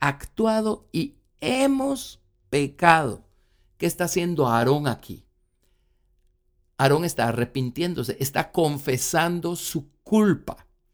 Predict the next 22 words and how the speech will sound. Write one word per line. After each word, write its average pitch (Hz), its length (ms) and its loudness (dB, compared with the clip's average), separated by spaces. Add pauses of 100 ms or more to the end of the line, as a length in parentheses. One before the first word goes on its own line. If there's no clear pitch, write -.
(320)
Si - 240 4
Aarón 180 360 4
no 226 120 4
hubiera 196 320 4
confesado 135 560 -2
su - 240 -8
culpa, 202 360 2
él 147 120 2
hubiera 135 260 2
terminado 120 460 0
leproso 117 480 -2
igual 98 260 -6
que - 120 -8
María. 131 360 -4 (340)
Pero 165 140 4
aquí 208 300 0
Aarón 202 580 2 (300)
confesó 202 680 2
su 247 240 -4
culpa - 580 -2
y 175 120 -2
dijo: 214 480 -4